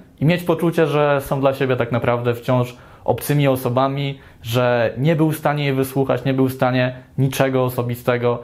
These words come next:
na jej temat się dowiedzieć, gdzie dziewczyna również czuje, że to jest dla niej wciąż tak naprawdę obca osoba i potrzebuje jeszcze sporo czasu, aby mieć poczucie, że jest między nimi jakaś bliskość. A z drugiej strony mamy faceta, który w ciągu dziesięciu minut poprzez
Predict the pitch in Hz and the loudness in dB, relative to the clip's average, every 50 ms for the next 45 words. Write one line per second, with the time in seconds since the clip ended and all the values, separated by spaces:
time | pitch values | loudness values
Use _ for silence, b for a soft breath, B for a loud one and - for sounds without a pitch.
0 | B B B - - 123 127 131 127 131 131 120 120 120 120 - - 113 110 107 | B B B -4 0 0 2 2 2 0 0 0 0 -2 -4 -4 -4 -2 -2 0
1 | 101 104 107 143 165 165 - - - 120 113 120 139 135 - - 143 147 160 170 | 0 0 0 0 -2 -2 -4 -8 -6 -4 -2 0 0 0 0 2 2 4 4 4
2 | 156 139 135 123 117 - - 123 123 123 120 117 110 117 113 110 110 - B B | 4 4 2 2 0 0 0 2 4 4 4 2 2 2 2 2 0 -2 B B
3 | B B - 113 117 120 117 120 123 120 123 117 117 117 110 92 - - - 131 | B B 0 0 2 2 2 0 0 0 0 0 -2 -2 -2 -4 -6 -6 -2 0
4 | 127 123 - - 117 - - 107 98 110 107 104 104 104 104 101 - B B B | 0 0 0 0 -2 -2 -2 -4 -2 0 0 0 0 0 -2 -2 -2 B B B
5 | B - 123 123 - - 123 123 120 117 - 123 120 123 123 120 117 117 110 - | B -2 -2 0 0 0 2 2 2 0 0 0 0 0 0 -2 -2 -4 -8 -8
6 | - 117 117 117 117 113 110 110 - - - - - 123 131 135 131 113 - 117 | -6 -4 -2 0 0 0 0 -2 -2 -6 -6 -4 0 0 2 2 0 0 0 0
7 | 104 104 - - 110 101 85 92 101 104 107 104 104 104 B B B B - 117 | 0 0 -2 -6 -6 -2 0 0 0 0 -2 -2 -4 -4 B B B B -2 -2
8 | 117 - - 117 113 - 120 113 - 110 110 113 113 113 113 - 120 117 110 110 | -2 0 -2 -2 -2 0 -2 0 0 0 0 0 0 -2 -2 -2 -2 -2 0 0
9 | 110 113 110 110 110 104 104 - B B B B 120 123 123 127 127 117 113 110 | 0 0 0 0 0 -2 -2 -6 B B B B 0 0 0 0 -2 0 -2 -2
10 | 101 98 - 131 143 160 156 - - - - - 143 131 135 175 196 202 196 185 | -4 -2 0 0 0 0 -2 -8 -14 -8 -2 0 0 2 2 2 4 4 2 2
11 | 190 - 147 135 135 135 135 131 131 135 131 - 127 123 135 123 123 151 165 160 | 2 2 2 2 4 2 2 2 2 2 2 0 2 2 2 2 2 0 -2 0
12 | - - 139 135 139 139 131 135 - 147 143 143 139 135 139 131 127 147 - - | 0 0 2 2 2 2 0 -2 -2 0 0 0 2 2 2 4 2 2 2 2
13 | 180 190 180 - 180 151 135 127 127 135 151 - - 131 127 127 - 143 139 135 | 0 0 2 2 2 4 4 4 4 2 0 0 -2 -2 -2 -2 0 0 0 0
14 | 135 - | 0 -4